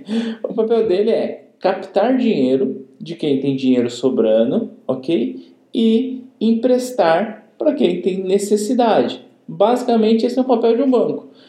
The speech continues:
E aí ele vai te cobrar lá, vai te captar dinheiro, isto é, você vai co-, investir o seu dinheiro a uma taxa X, e ele vai pegar o seu dinheiro e vai emprestar pra outra pessoa a uma taxa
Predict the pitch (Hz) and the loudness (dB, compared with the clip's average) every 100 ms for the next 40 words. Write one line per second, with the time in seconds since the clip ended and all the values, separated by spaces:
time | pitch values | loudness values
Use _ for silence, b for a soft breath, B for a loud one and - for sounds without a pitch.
0 | B - 214 196 156 - 160 147 135 120 | B 0 2 2 0 0 0 2 4 4
1 | 113 107 - - 131 135 135 135 127 147 | 2 -2 -12 -10 -2 -2 -2 -4 0 -2
2 | - - 131 131 131 127 110 110 113 135 | -2 -2 2 2 2 0 2 0 -2 -2
3 | 104 - - - 107 110 - - 131 131 | -2 -2 -12 -8 -2 -2 -2 -4 0 0
4 | 127 - - 175 185 180 147 131 123 113 | 0 -2 -6 -2 -2 0 -2 2 2 4
5 | 113 113 117 - 101 98 - - - - | 2 2 -2 -6 -8 -8 -10 -10 -10 -8
6 | - 147 220 - - - B B B B | 0 2 4 2 -4 -12 B B B B
7 | 170 160 135 127 131 113 131 208 180 - | -2 0 2 0 0 -2 0 0 0 -4
8 | - - - 254 294 359 359 247 214 190 | -8 -10 -4 0 2 2 2 0 0 2
9 | 147 139 139 208 B B B - 214 247 | 2 2 0 -2 B B B -6 -2 0
10 | - 262 262 - 170 165 190 165 170 175 | 0 0 0 0 0 0 2 2 0 0
11 | 202 180 - 160 156 185 202 196 170 147 | -2 -2 -2 0 2 2 2 0 -2 0
12 | 147 - 202 208 | 0 0 -2 -2